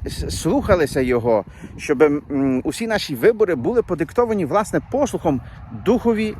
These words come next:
Святому. Бо інакше те, що буде, буде мертвим. Наше життя теж буде мертвим.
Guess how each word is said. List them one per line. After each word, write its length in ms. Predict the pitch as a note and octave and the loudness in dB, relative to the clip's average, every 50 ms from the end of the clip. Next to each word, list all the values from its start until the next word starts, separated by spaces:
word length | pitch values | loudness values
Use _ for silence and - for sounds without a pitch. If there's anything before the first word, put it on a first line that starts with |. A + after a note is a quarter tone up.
| - - | -12 -12
Святому. 840 | - - - - D#3+ G3+ G3 F#3 - A#3+ B3 G#3+ D#3 C3 A2 G2 - - - - - - - - | -10 -10 -6 2 4 4 4 6 4 4 6 6 4 4 0 -2 -4 -8 -14 -18 -18 -16 -6 0
Бо 100 | B2 D3 | 4 6
інакше 500 | D#3 D#3 F3+ A3 C4 B3+ - - B3 G#3+ - - - | 6 6 6 4 2 0 2 2 2 2 2 0 0
те, 160 | - A3+ B3 A3+ | 2 4 4 4
що 560 | - - - - A3+ A3 G#3+ G#3+ G3+ G3 F3+ D#3+ - C3+ - - - - - - - - | 0 -4 -4 2 4 6 6 6 4 2 0 -4 -8 -10 -10 -12 -18 -20 -20 -20 -20 -12
буде, 480 | - B2 E3 F#3+ F3 D3+ D#3 - C#4 - - - - - - - - - - - _ - - - - | -2 0 2 4 4 6 6 4 4 2 -2 -10 -16 -18 -20 -20 -20 -20 -20 -20 _ -20 -20 -20 -12
буде 280 | G#2+ G#2+ F3 F3+ F#3 | -8 -4 -2 0 0
мертвим. 520 | F3+ F#3 G3+ G3 D#3 A#2 - - - G#2+ G2 F#2+ - - - - - - - - - - - - - - - - _ _ | 0 0 -2 -4 -4 -4 -8 -12 -16 -18 -18 -18 -20 -20 -20 -20 -20 -20 -20 -20 -20 -20 -20 -20 -20 -20 -20 -20 _ _
Наше 240 | C3+ E3 F#3 D#3+ F3 | 2 2 2 2 0
життя 340 | D3+ F3 F#3 - - - - | -2 -2 -4 -4 -4 -6 -6
теж 240 | - G2 F#2 - | -6 -8 -10 -12
буде 400 | F#2+ G2+ A2+ A#2 G2+ G2+ F#2 E2+ - - _ _ | -10 -8 -6 -6 -4 -4 -6 -8 -10 -16 _ _
мертвим. 600 | - G#2 A#2 C3 C3+ A#2+ G2 - - G2 F2+ D#2+ | -6 -2 0 2 2 2 0 -2 -6 -8 -8 -8